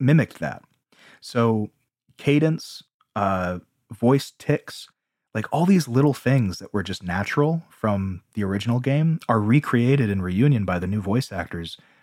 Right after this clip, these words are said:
very faithfully, which I think usually I would say, "Oh, don't do an impression of somebody." But for some reason, and maybe you can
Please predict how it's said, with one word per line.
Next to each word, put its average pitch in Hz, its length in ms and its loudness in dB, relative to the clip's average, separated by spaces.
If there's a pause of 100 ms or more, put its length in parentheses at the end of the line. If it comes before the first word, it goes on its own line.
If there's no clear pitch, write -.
very 156 220 2
faithfully, 92 680 -2 (400)
which 123 360 0 (200)
I 127 80 -2
think 233 200 2
usually 175 400 4
I 104 60 0
would 104 140 -4
say, 101 220 -6
"Oh, 117 280 2 (140)
don't 123 180 2
do 120 120 4
an 107 60 4
impression 101 460 -2
of 82 80 -6
somebody." 76 500 -10
But 110 180 0
for 123 120 -4
some 226 280 -6
reason, 120 440 -2
and 117 100 -2
maybe 160 200 4
you 160 140 4
can 120 280 2